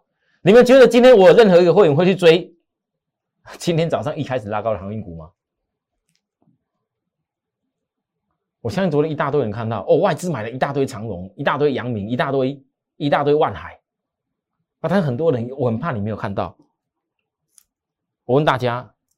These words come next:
昨天这些航运股融资增加多不多？这是我刚我会员讲的啊，一看到起来，一大堆人想要蹭一下，但那都不是重点啊，那种赚不了大钱啊。你要有节奏，什么叫节奏？要，要有后面操作的定见跟理由。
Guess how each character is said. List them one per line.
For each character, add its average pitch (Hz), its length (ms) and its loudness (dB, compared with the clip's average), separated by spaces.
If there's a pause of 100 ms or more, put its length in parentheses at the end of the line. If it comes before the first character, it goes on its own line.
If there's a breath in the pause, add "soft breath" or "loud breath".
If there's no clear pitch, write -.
(120)
昨 127 140 0
天 143 100 0
这 151 100 0
些 139 80 -2
航 117 140 -8
运 127 80 -8
股 101 60 -8
融 104 180 -8
资 117 100 -6
增 113 160 -10
加 107 80 -8
多 101 120 -12
不 101 80 -12
多？ 90 260 -16 (1400)
这 190 100 -2
是 202 60 0
我 175 60 2
刚 175 180 -4
我 127 60 -2
会 147 120 0
员 123 80 -4
讲 95 160 -12
的 92 80 -14
啊， 110 120 -8
一 139 80 -12
看 196 160 -4
到 214 100 0
起 - 200 -12
来， 117 160 -6
一 135 60 -14
大 160 140 -2
堆 147 120 -2
人 120 40 -4
想 107 80 -10
要 101 60 -12
蹭 120 200 -8
一 107 60 -8
下， 101 260 -10 (720)
但 285 140 0
那 311 100 0
都 320 80 -2
不 226 140 -2
是 240 80 -6
重 247 240 0
点 135 220 -2
啊， 101 260 -12 (540)
那 269 120 4
种 214 140 4
赚 277 100 4
不 269 80 2
了 202 80 6
大 233 160 0
钱 131 280 -2
啊。 107 200 -10 (480)
你 160 120 2
要 240 120 6
有 170 80 6
节 139 280 -2
奏， 147 420 2
什 165 100 0
么 180 60 0
叫 220 100 6
节 156 160 -2
奏？ 226 120 6
要， 214 400 4
要 226 260 4 (100)
有 - 120 2
后 285 180 6
面 262 260 2 (360)
操 254 200 6
作 254 140 6
的 185 80 6
定 208 240 4
见 208 140 6
跟 196 160 4
理 113 140 0
由。 98 280 -2